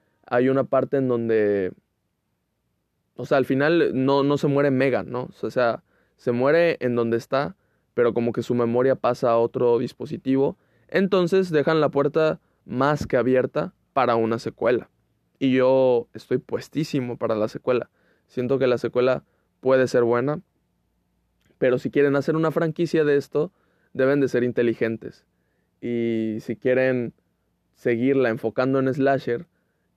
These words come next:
y como en las secuelas deben de siempre maximizar las cosas, pues sí deben de tener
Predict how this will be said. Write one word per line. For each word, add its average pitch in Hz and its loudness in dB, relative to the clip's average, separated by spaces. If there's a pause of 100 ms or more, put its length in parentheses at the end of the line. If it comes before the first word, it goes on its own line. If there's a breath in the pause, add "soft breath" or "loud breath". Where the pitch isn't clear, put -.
(100)
y 101 -8
como 117 -4
en 120 0
las 117 -4
secuelas 120 0 (100)
deben 113 0
de 113 -2
siempre 113 -4 (520)
maximizar 131 -2
las 135 0
cosas, 139 -4 (460)
pues 190 0
sí 165 0
deben 156 2
de 131 2
tener 123 0